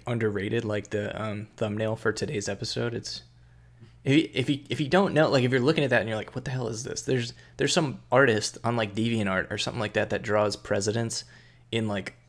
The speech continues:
absurd situations. Like, there's one of, like, George Bush holding, like, a laser sword,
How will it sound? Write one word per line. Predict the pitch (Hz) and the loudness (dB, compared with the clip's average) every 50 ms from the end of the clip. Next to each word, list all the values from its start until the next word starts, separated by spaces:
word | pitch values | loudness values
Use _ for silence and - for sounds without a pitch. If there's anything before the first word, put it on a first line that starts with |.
| - - - - - | -20 -20 -20 -6 -4
absurd | 117 107 101 - - 117 113 113 107 | -4 -4 -2 0 0 0 0 0 0
situations. | - 113 110 - - 104 98 101 104 - - 117 110 101 | 0 -2 0 0 0 0 0 -2 -2 -2 -4 -4 -4 -4
Like, | 104 104 98 | -4 -6 -4
there's | - 107 98 101 | -4 -4 -4 -4
one | 101 104 107 104 101 | -6 -4 -4 -4 -4
of, | 98 98 98 - - - - - - - - - - - | -4 -4 -6 -10 -14 -20 -20 -20 -20 -20 -20 -20 -10 -6
like, | 107 107 95 | -6 -6 -2
George | - 113 110 110 107 107 110 | 0 0 0 0 0 0 0
Bush | 110 107 104 - - | 0 2 2 0 0
holding, | - 110 104 101 104 101 101 | 0 0 0 0 -2 -4 -6
like, | 104 101 | -6 -4
a | 101 | -4
laser | 98 104 104 104 104 95 98 101 95 - - - - - - - _ _ _ - - | -4 -2 -4 -4 -2 -4 -6 -6 -8 -10 -18 -20 -20 -20 -20 -20 _ _ _ -16 -10
sword, | - - - 104 98 98 95 95 98 | -6 -4 -2 -2 -2 -2 -4 -6 -8